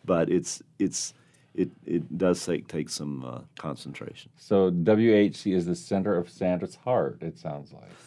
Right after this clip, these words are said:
Speaker 1: That's right. And so he's bound to want to be here. Uh,
Speaker 2: Yes.
Speaker 1: and I, I think, uh, being here on the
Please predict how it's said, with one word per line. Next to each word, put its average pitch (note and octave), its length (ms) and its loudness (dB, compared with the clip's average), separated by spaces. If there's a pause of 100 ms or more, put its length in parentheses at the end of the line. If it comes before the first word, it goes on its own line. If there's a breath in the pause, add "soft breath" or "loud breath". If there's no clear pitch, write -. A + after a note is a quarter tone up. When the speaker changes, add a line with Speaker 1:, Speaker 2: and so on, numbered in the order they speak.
(120)
Speaker 1:
That's A#2+ 240 6
right. F#2 260 6
And G2 140 2
so G#2+ 200 6
he's G2+ 380 2
bound A#2 440 4
to A2 120 -6
want F2 220 -4
to E2+ 80 -10
be D2 180 -6
here. - 260 -10 (140)
Uh, G2 80 -4
Speaker 2:
Yes. D#2+ 160 -2
Speaker 1:
and E2+ 200 -4
I, E2 260 -4
I E2+ 40 -2
think, G2 280 -4 (380 soft breath)
uh, D#2+ 260 2 (1000 soft breath)
being B2 440 6
here F#2+ 420 4
on F2+ 220 4
the E2+ 180 4